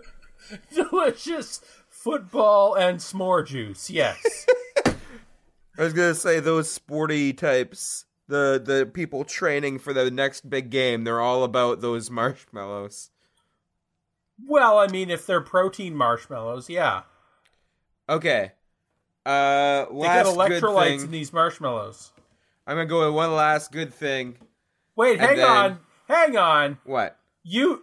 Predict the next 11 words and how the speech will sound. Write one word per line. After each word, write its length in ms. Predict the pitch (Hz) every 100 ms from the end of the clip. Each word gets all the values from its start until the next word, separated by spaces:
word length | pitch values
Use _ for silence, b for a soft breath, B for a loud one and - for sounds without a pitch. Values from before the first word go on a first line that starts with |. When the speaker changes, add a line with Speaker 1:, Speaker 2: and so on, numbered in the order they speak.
| -
Speaker 1:
you 260 | 233 262 277
put 240 | 285 294
the 100 | 240
fire 500 | - 247 226 220 214
in 80 | 202
a 80 | 180
trough. 580 | - 233 240 170 139 190
It's 160 | -
my 280 | 196 226 226
turn. 460 | - 175 123 95 90 _ _ _ _ _ _ _ _ _ _ _ -
Speaker 2:
Uh, 300 | 113 113